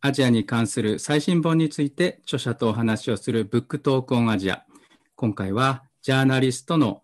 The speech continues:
澤田明宏さんをお招きして、千曲新書から出版されたご著書、ルポ、技能実習生についてお話を伺います。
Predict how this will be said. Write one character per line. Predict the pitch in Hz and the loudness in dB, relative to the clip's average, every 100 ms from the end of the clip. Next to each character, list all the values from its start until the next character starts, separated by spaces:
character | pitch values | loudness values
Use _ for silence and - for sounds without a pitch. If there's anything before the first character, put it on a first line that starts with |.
| _ | _
澤 | - 135 139 | -6 -2 0
田 | 139 127 127 | 2 0 -2
明 | 185 | -2
宏 | 180 139 | 0 0
さ | - | 0
ん | 110 | -2
を | 101 | 0
お | |
招 | 104 101 98 | 0 0 -4
き | |
し | 107 | -12
て、 | - 151 139 _ _ _ _ - | -2 -2 -2 _ _ _ _ -16
千 | - | -4
曲 | 165 151 | 2 2
新 | 143 156 | 4 2
書 | 131 131 | 2 -2
か | 170 | 0
ら | 135 101 - 107 | 2 0 -2 -6
出 | 117 - | -6 -4
版 | 113 | -4
さ | 101 104 | -2 -4
れ | 98 | -4
た | 101 | -4
ご | 101 | -4
著 | - | -6
書、 | 107 147 151 - | -2 -2 -2 -2
ル | 135 170 | -2 0
ポ、 | 117 - _ _ | 0 -2 _ _
技 | - 117 | -4 2
能 | 127 135 127 | 2 2 0
実 | 117 120 - | 0 -4 -4
習 | - 143 | -4 -2
生 | 120 113 98 | -2 -2 -2
に | 98 | -2
つ | - | -4
い | 107 | -8
て | - 170 170 - | -4 0 0 -2
お | 104 | -6
話 | 104 101 - 151 | -4 -6 -4 -2
を | 143 | -2
伺 | 120 117 107 | -2 -4 -2
い | 107 | 0
ま | 104 | 0
す。 | 101 | -4